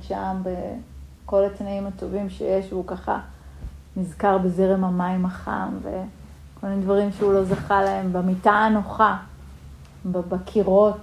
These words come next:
שמחממים או מגינים. ושוב, רואה את הסלידה שעולה מהחיים הקשים בטבע, הוא רואה את ההשתוקקות שעולה לנוחות, אבל הוא רואה שזו רק תנועה של התודעה.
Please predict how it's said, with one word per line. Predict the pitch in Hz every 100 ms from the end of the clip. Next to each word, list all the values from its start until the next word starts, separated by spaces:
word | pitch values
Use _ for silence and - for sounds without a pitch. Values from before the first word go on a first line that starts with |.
| -
שמחממים | - 214 190 185 196 190 190 202 202
או | 196
מגינים. | 190 180 190 190 196 196 196 - - - - - - - - - - - - - - - - - - 190
ושוב, | 185 - 247 208 - - - - - - - - - - - - - -
רואה | - 185 190
את | 190
הסלידה | 196 202 196 190 190 190
שעולה | 208 202 196 190
מהחיים | 190 190 185 196 196 196
הקשים | 202 202 185 202 - 202 196
בטבע, | 196 202 196 196 196
הוא | 208
רואה | 196 196
את | 196
ההשתוקקות | 208 - 214 214 190 214 208
שעולה | 208 202 196 202
לנוחות, | 202 202 190 - 208 202 - - - -
אבל | 175 180
הוא | 180
רואה | 180 - 220 202 185 -
שזו | 185 180
רק | 175 -
תנועה | 190 190 185
של | 185 196
התודעה. | 185 185 185 - 208